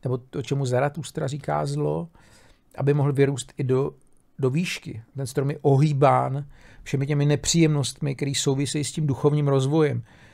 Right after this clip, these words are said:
To, že člověk se stane určitým vyvrhelem, že je v konfliktu s tím stádem, jo, a tak dále.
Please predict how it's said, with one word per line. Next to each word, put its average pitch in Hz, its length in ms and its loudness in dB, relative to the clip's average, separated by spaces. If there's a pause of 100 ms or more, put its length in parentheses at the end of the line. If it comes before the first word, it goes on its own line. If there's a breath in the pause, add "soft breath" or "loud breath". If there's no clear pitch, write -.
(140)
To, 139 100 -4
že 143 120 -2
člověk 143 240 -2
se 147 80 -8
stane 147 200 -2
určitým 139 300 -4
vyvrhelem, 147 600 4
že 127 80 -2
je 131 100 -4
v - 80 -12
konfliktu 160 600 0
s - 80 -6
tím 151 160 -4
stádem, 139 760 0 (480 soft breath)
jo, 139 200 -2
a - 60 -4
tak 123 180 -4
dále. 117 420 -4